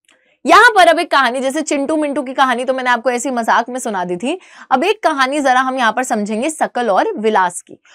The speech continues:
और इस कहानी को समझने के बाद हमको समझ में आएगा कि यार लाइफ में हमें क्या करना है, क्या हमें सकल की राह पे चलना है या क्या हमें विलास की राह पे चलना है। दोनों ही बच्चों की जो स्थितियां हैं वो काफी सिमिलर होती हैं,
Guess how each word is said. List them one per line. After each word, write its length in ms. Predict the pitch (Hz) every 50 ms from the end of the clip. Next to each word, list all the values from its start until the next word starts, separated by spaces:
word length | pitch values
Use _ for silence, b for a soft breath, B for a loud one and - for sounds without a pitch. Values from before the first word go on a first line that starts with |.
| b b b
और 100 | 302 359
इस 120 | 480 539 -
कहानी 300 | 381 359 330 330 330 349
को 100 | 311 370
समझने 400 | - 370 277 294 311 311 294 311
के 100 | 294 302
बाद 140 | 277 277 262
हमको 400 | 247 202 226 262 285 - 415 453
समझ 320 | 415 370 302 302 311 302
में 100 | 302 277
आएगा 260 | 247 240 247 240 269 277
कि 140 | 262 269
यार 380 | 262 262 240 233 240 262 269 - _ _ _ _ _ _ _ _ _ _ _ _ - 214
लाइफ 440 | 233 254 247 285 359 403 - -
में 260 | 302 262 208 - - - _ _ _ _ _ _ _ _ _ _ _ _ - -
हमें 300 | 277 320 370 453 466 381
क्या 160 | 370 302 262
करना 280 | 220 202 175 175 170
है, 320 | 165 165 151 - - 202 214 _
क्या 100 | - 294
हमें 300 | 302 320 320 302 320 359
सकल 440 | 370 - - 277 262 262 302 330 370
की 140 | 311 349 370
राह 260 | 330 294 285 285 294
पे 120 | 269 320 320
चलना 300 | 294 294 277 262 269 277
है 220 | 285 294 311 349
या 140 | 330 320 311
क्या 180 | 311 285 262
हमें 280 | 262 269 240 247 262 320
विलास 600 | 254 226 240 226 220 208 208 226 262 294 - -
की 120 | - 240
राह 220 | 233 185 190 185 170
पे 120 | - 170
चलना 280 | 160 175 156 139 131 139
है। 140 | 160 160 - _ _ _ b b b b b b 247
दोनों 340 | 320 370 403 427 494 523
ही 60 | 494 453 339
बच्चों 300 | 311 302 269 - 359 330
की 120 | 311 349
जो 140 | 294 370 403
स्थितियां 640 | 381 - - 320 262 - 302 339 370 403 427 403 330
हैं 180 | 220 190 214 - _ _ _ _ _ - 330
वो 60 | 359
काफी 300 | 330 370 349 349 349 480
सिमिलर 500 | 523 - - 330 269 285 302 311 339 370
होती 360 | 349 285 240 180 - 170 165
हैं, 140 | 165 165 -